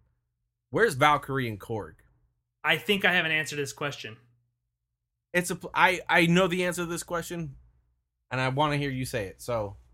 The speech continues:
Speaker 1: Chris, let us know, where are Valkyrie and Korg?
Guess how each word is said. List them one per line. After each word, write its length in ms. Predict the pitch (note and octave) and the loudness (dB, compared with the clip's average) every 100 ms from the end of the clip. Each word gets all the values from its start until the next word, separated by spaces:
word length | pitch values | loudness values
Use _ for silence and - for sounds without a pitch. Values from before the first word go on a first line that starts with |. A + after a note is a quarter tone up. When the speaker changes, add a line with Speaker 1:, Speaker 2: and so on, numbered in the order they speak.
| _ _ | _ _
Speaker 1:
Chris, 440 | - F#3 D#3+ - - _ _ | -4 -4 -4 -12 -20 _ _
let 220 | B2+ E3 | -2 0
us 180 | D#3 - | 0 -2
know, 380 | B2 A2 G#2 - - _ _ _ _ _ | 0 0 -2 -8 -20 _ _ _ _ _
where 340 | A#2 E3+ F#3 G#2 | -4 0 0 0
are 360 | G#2 F#2+ G#2+ - _ _ | 0 -2 -4 -10 _ _
Valkyrie 540 | G2+ F2 - F#2 G2 A2+ _ _ _ _ - | -4 -4 -8 -12 -12 -14 _ _ _ _ -12
and 140 | B2 | -10
Korg? 460 | F3 F3 D3+ G#2+ | -4 -2 0 -2